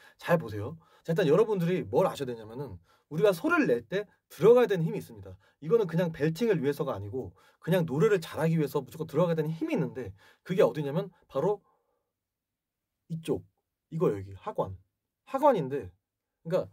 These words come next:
보통 우리가 턱이라고 하는 여기인데 어, 선생님 분명히 턱에 힘 빼야 되는 거 아니에요? 막 혀에도 막 힘들어하고 턱에도 힘이 많이 들어가서 노래 안 된다고 턱이랑 혀에 힘 빼라고 배웠는데요. 맞아요. 맞는데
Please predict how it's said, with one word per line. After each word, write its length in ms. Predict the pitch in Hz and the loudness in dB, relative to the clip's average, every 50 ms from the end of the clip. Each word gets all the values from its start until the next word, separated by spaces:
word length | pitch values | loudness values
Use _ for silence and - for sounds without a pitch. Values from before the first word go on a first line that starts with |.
| _ _ _ _ _ _ _ _ _ _ _ _ _ | _ _ _ _ _ _ _ _ _ _ _ _ _
보통 220 | _ _ - 202 170 | _ _ -4 -2 2
우리가 160 | 160 165 160 160 | 4 4 2 2
턱이라고 480 | - - 311 285 349 320 302 262 254 | 0 -2 -2 2 4 6 6 6 4
하는 140 | 233 190 135 | 2 0 -2
여기인데 540 | 117 113 123 139 127 123 139 135 104 90 92 95 _ _ _ _ _ _ _ _ _ _ | -4 -6 -6 -8 -6 -6 -4 -6 -6 -8 -14 -18 _ _ _ _ _ _ _ _ _ _
어, 120 | - 160 165 | -12 -12 -4
선생님 640 | - 240 269 254 285 285 269 262 254 233 180 135 127 | -2 0 2 2 2 0 2 2 2 2 0 0 -2
분명히 280 | - 175 214 220 214 185 | -4 -2 0 0 0 -2
턱에 220 | - 339 294 294 | -4 -4 -2 0
힘 160 | 262 311 285 | 2 0 2
빼야 160 | 247 - - | 2 0 0
되는 220 | 269 277 269 262 254 | 0 0 -2 0 0
거 100 | 226 - | 0 0
아니에요? 460 | - 127 147 165 165 151 151 170 170 | 0 -2 -2 -2 0 0 0 0 0
막 160 | 131 135 147 160 | 0 -2 -4 -2
혀에도 380 | - 262 302 320 302 - 247 | 0 0 2 2 2 2 0
막 120 | 185 156 160 | 0 0 0
힘들어하고 460 | 185 247 247 240 240 214 190 190 165 | -2 0 2 4 4 4 2 0 -4
턱에도 300 | - - 277 285 302 269 | -6 -6 -6 -4 -2 0
힘이 100 | 254 262 | 0 0
많이 180 | 240 170 127 127 | 0 0 -2 -2
들어가서 240 | 135 147 143 127 120 | -2 -4 -4 -4 -4
노래 140 | 143 127 | -4 -4
안 120 | - 117 120 | -4 -4 -6
된다고 400 | 147 147 139 135 127 131 123 - - - - - _ _ | -6 -4 -2 -2 -2 -2 -4 -6 -8 -14 -20 -20 _ _
턱이랑 320 | - 294 277 285 269 233 | -2 0 2 2 2 2
혀에 180 | 202 208 233 240 | 2 2 2 0
힘 80 | 269 254 | 0 2
빼라고 240 | 285 277 254 202 160 | 2 2 4 2 2
배웠는데요. 500 | - 131 127 120 110 104 107 135 165 160 - _ _ _ _ _ _ _ | 0 -4 -6 -6 -6 -6 -6 -6 -6 -8 -12 _ _ _ _ _ _ _
맞아요. 380 | - 131 151 165 165 120 95 98 | -4 -2 2 2 2 2 0 -2
맞는데 580 | 104 113 147 190 202 180 160 175 170 160 160 | -2 0 0 0 0 0 2 2 0 0 -2